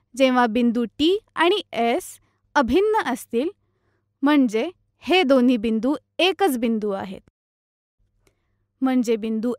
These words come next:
एस वर्तुळावरच आहे, म्हणून आपण मानलेले विधान चुकीचे आहे.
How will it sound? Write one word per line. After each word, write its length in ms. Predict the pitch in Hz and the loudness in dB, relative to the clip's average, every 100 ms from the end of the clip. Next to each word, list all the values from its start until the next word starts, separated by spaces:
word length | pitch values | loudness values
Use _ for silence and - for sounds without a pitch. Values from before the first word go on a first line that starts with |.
| - | -2
एस 340 | 254 415 - _ | -2 -2 -4 _
वर्तुळावरच 920 | 269 254 262 - 370 311 247 220 208 | 2 4 4 4 6 6 4 0 -6
आहे, 240 | 208 196 202 _ _ _ _ _ _ _ _ _ _ _ _ _ | -8 -10 -16 _ _ _ _ _ _ _ _ _ _ _ _ _
म्हणून 340 | 262 302 427 381 | 4 4 4 2
आपण 280 | 277 254 247 | 0 2 0
मानलेले 560 | 240 220 220 226 240 | 0 0 -2 0 0
विधान 380 | 294 226 226 240 392 _ _ _ _ _ | 0 -2 -4 -4 -4 _ _ _ _ _
चुकीचे 460 | 226 - 330 311 233 | -6 0 -2 0 -2
आहे. 200 | 190 | -4